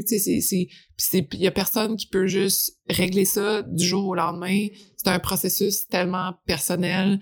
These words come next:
puis chacun trouve sa réponse, puis c'est important, je pense, que chacun trouve sa réponse, puis qu'il y a pas quelqu'un,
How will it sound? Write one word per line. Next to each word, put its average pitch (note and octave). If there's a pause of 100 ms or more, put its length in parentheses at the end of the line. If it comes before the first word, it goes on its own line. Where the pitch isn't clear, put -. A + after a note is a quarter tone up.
(320)
puis E3
chacun F#3+
trouve G3
sa F3+
réponse, F#3
puis -
c'est F#3
important, -
je -
pense, F3
que E3
chacun F3
trouve F3+
sa -
réponse, F#3
puis -
qu'il F3+
y -
a -
pas G3+
quelqu'un, F#3+